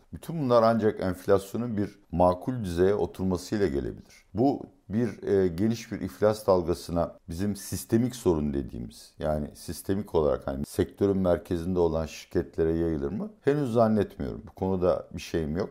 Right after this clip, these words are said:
Ancak önümüzdeki aylar çok önemli. Maalesef siyasete bağlamak zorundayım. O da şu, bu Ekrem İmamoğlu olarak artık saldırıyı yine bir C H P'ye başka saldırılarda eklerse ya da bu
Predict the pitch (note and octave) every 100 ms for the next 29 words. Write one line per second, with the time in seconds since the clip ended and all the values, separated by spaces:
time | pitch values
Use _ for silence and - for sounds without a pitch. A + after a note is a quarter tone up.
0 | - G2+ A2+ A2+ A2 G2 G#2 G2 A2 A2
1 | G#2 F#2+ F#2+ G#2 - G#2 - D#2 B1+ C2+
2 | F2 G2 A2+ G2 G2 F2+ - F2+ E2 E2+
3 | A2 A2 D#2 B1+ B1 - C#2 C2 B1+ G2
4 | F3 - _ _ - F#2+ A2+ - F#2 -
5 | - F2+ G#2 - - - F#2 - G#2+ G2+
6 | A2 G#2+ E2+ C#2+ C#2+ D2 C#2 C2 - C#2+
7 | C#2+ - _ E2 D#2+ D#2 D#2 D2+ D2+ -
8 | F#2 F2 D2 F2 C#2+ D2+ F2 E2+ - E2
9 | D2+ D#2+ - G2+ - D#2+ C2+ C2 B1+ B1+
10 | A#1+ A#1 - _ _ _ _ - - G2+
11 | G#2+ G#2+ - D2 D#2+ E2+ E2 D#2+